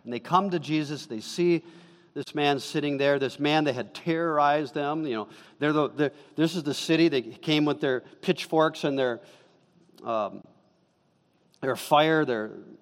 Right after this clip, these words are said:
and, and they came to try to shackle this guy down. He was da-, he's a danger, a menace to society, a maniac. And they come, and it's truly happened.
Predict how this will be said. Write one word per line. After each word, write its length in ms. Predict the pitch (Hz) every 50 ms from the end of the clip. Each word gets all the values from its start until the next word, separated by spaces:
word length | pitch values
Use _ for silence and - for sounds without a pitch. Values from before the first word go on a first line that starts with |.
| - - 98
and, 320 | 135 135 127 123 120 117
and 180 | 131 127 120 117
they 80 | 113 117
came 360 | - - 160 156 151 151 143
to 100 | 147 110
try 220 | - - 139 131
to 160 | 123 113 107 - - - - 143
shackle 380 | - - 143 131 131 - 135 123
this 160 | 120 110 -
guy 200 | - 127 113 110
down. 240 | 107 131 151 156 127
He 80 | 127
was 100 | 120 113
da-, 220 | - - 131 135 135
he's 160 | 127 131 123
a 60 | 117
danger, 440 | 110 127 131 151 180 175 139 127 117
a 40 | 113
menace 360 | 113 123 143 160 156 127 -
to 100 | - 123
society, 580 | - - 123 - - 139 143 170 180 139 117 113
a 60 | 110
maniac. 640 | 110 120 131 160 190 180 135 113 101 95 92 92 - - - - - - _ _ _ _ _ _ _ _ _ _ _ _ _ _ _ _ _ _ _ _ _
And 100 | - 104
they 80 | 117 127
come, 300 | 120 - 160 165 160 147
and 140 | 127 120 120
it's 180 | 107 - -
truly 400 | - - - 147 147 147 151 139
happened. 580 | 113 127 127 123 127 123 - 123 104 95 92